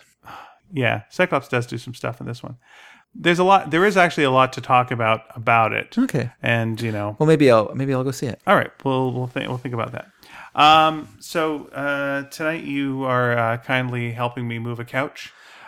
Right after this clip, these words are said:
Speaker 2: I am
Speaker 1: uh,
Speaker 2: very
Speaker 1: to,
Speaker 2: kind.
Speaker 1: uh, my mother-in-law's, uh, place.
Speaker 2: Yeah, that's no problem.
Speaker 1: Uh, Dave enjoys moving things, so we're gonna be doing that. We gotta
Speaker 2: <laughs>
Speaker 1: hunt down a location in, I thought we were gonna be, like, following someone in the car. We are not, but it's a pretty basic address, so.
Speaker 2: Oh, we've been there b-,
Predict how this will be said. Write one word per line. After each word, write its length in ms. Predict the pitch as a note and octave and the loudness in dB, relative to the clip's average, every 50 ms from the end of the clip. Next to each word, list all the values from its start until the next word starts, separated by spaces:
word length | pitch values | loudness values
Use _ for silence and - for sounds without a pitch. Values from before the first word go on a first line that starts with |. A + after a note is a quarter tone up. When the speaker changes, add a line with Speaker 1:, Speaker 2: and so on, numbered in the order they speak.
| - - | -4 2
Speaker 2:
I 160 | C3+ C3 B2 | 6 8 8
am 160 | B2 B2+ C3 | 10 8 8
Speaker 1:
uh, 20 | B2 | 8
Speaker 2:
very 200 | C#3 C#3 C3 A#2+ | 8 8 8 8
Speaker 1:
to, 100 | C#3+ C3+ | 6 6
Speaker 2:
kind. 200 | B2+ - B2 B2 | 6 6 4 4
Speaker 1:
uh, 140 | A#2+ A#2+ A#2+ | 4 4 4
my 120 | A#2+ B2 B2 | 4 2 2
mother-in-law's, 680 | B2+ B2+ B2 B2+ B2 B2 B2 B2 B2 B2 A#2+ A#2+ - | 2 2 0 0 -2 0 0 0 0 -2 -2 -4 -4
uh, 180 | B2 A2+ A#2 A#2 | -4 -2 -2 -4
place. 400 | - - C#3 C#3+ F3 F3+ - - | -4 -4 -6 -6 -6 -8 -4 0
Speaker 2:
Yeah, 220 | A#3 B3+ A3+ B2+ F#2 | 2 4 4 4 2
that's 260 | F2+ F#2+ - - - | -2 -8 -12 -12 -10
no 80 | - - | -10 -6
problem. 300 | - - - - A#2 A2+ A#2+ | -4 -6 -6 -6 -6 -6 -4
Speaker 1:
Uh, 340 | A#2+ A#2 A#2 A#2 A#2+ A#2+ | -2 -2 -2 -2 -2 -4
Dave 260 | A#2 A#2+ B2 A#2+ A#2+ A#2+ | -4 -4 -4 -4 -4 -6
enjoys 300 | B2 A#2+ B2 A#2+ A#2+ B2 | -6 -4 -4 -4 -4 -4
moving 300 | B2+ B2 B2+ B2 C3+ C3+ | -6 -6 -6 -6 -6 -8
things, 280 | B2 - C#3+ D3 D3 C#3+ | -8 -8 -8 -8 -8 -10
so 100 | - - A#2 | -10 -10 -10
we're 80 | A#2 A#2 | -6 -6
gonna 140 | A#2 A2+ A2 | -6 -6 -6
be 80 | A2+ | -6
doing 200 | A2 A#2 A2+ A2+ | -6 -6 -4 -4
that. 200 | A#2+ C3 C#3 - B2+ | -4 -6 -4 -4 -4
We 100 | - B2 | -2 2
gotta 300 | C#3 C3 B2 B2 B2+ B2+ | 2 4 4 4 2 0
Speaker 2:
<laughs> 0 | |
Speaker 1:
hunt 240 | A#2+ D#3+ D#3+ - | -2 -2 -4 -4
down 460 | - D3+ C#3 C#3 C#3 C#3 C#3 C#3 C3 _ _ _ - - _ _ - - | -4 -2 -2 0 0 -2 -4 -6 -10 _ _ _ -20 -20 _ _ -10 -2
a 180 | - B2+ B2+ | 2 2 2
location 640 | B2 B2+ B2+ - C#3+ C3+ C3+ C3 - C#3+ B2+ C3 C3 | 2 0 -4 -2 -2 -2 -2 -2 -4 -4 -4 -4 -4
in, 400 | B2 - C3+ B2+ B2 B2 B2 B2 | -6 -6 -6 -4 -4 -4 -4 -4
I 120 | - C3 | -4 -2
thought 200 | B2+ - F3 D#3+ | 2 2 2 2
we 60 | D#3+ D3 | 4 0
were 100 | C#3+ C3 | 2 2
gonna 220 | C3+ C3 C3 B2 | 2 0 2 0
be, 100 | B2+ B2 | 0 0
like, 160 | A#2+ A#2+ A#2+ | -2 -2 -2
following 320 | - D3+ D3 D3+ D3 C3+ B2+ | 2 2 4 4 4 0 -2
someone 240 | B2 - B2 A#2+ A2+ | -4 -4 -4 -4 -2
in 60 | A2 | -4
the 80 | A2+ A2+ | -6 -6
car. 340 | - C3 A#2 A2 A#2 A#2 | -2 0 0 2 0 -2
We 140 | C3 B2 A#2 | -2 -2 -2
are 80 | A2+ A2+ | -2 2
not, 300 | B2 C#3+ C3+ A#2+ - - | 2 4 2 2 2 0
but 100 | C3 C3 | -2 -2
it's 160 | C3+ C3 - | -2 -2 -2
a 60 | D#3 | -6
pretty 260 | C3+ - - F3 D3 | -6 -2 -2 -2 -2
basic 380 | C3 B2 B2+ A#2+ A#2+ - B2 A2+ | 0 0 -2 -2 -2 -4 -10 -10
address, 380 | A2 F#2+ - G2+ G2+ G#2 - - | -10 -12 -8 -6 -6 -6 -6 -8
so. 320 | - - A#2 G#2 G2+ G#2 - - | -8 -6 -6 -6 -6 -8 -8 0
Speaker 2:
Oh, 80 | - G3+ | 2 4
we've 160 | A3+ B3+ A#3 | 4 6 6
been 80 | A3 F3 | 6 4
there 120 | C#3+ C3 | 4 2
b-, 100 | A2 A#2+ | 0 -2